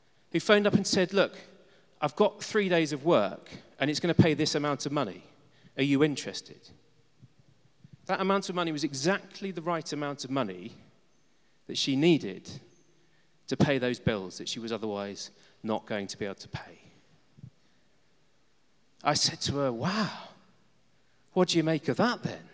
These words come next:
And she said, "Well, I know you said to me that when we pray, coincidences happen. But what about all the other prayers that I've prayed that haven't been answered? I'm still not sure it's true."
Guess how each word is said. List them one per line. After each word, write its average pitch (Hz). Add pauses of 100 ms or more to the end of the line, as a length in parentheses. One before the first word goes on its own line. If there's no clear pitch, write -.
(2000)
And 151
she 170
said, 135
"Well, 143 (460)
I 120
know 156
you 160
said -
to -
me 208
that 123
when 120
we 113
pray, 160
coincidences 123
happen. 110 (1500)
But -
what 185
about 180
all 175
the 180
other 156
prayers 107
that -
I've -
prayed 104
that 98
haven't 110
been 110
answered? 95 (1080)
I'm 117
still 127
not 107
sure 98
it's -
true." 87